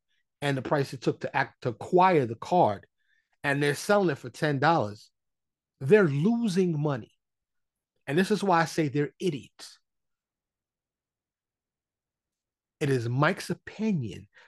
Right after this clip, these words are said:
that we all, sellers of sports cards and other related collectibles, need to raise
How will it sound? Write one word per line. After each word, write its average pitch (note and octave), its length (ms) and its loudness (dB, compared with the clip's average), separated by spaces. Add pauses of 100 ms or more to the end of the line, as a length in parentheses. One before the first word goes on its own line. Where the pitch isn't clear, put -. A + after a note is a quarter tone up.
(100)
that C3+ 220 0
we D3+ 320 -4
all, D#3+ 560 6 (160)
sellers F#3+ 680 0 (140)
of D#3 220 -2
sports - 480 0
cards C3 680 -2
and A2+ 260 -12
other C3 320 -4
related B2+ 600 -4
collectibles, A2 800 -8 (380)
need A#3 260 0
to F#3 280 -4 (800)
raise E3 720 0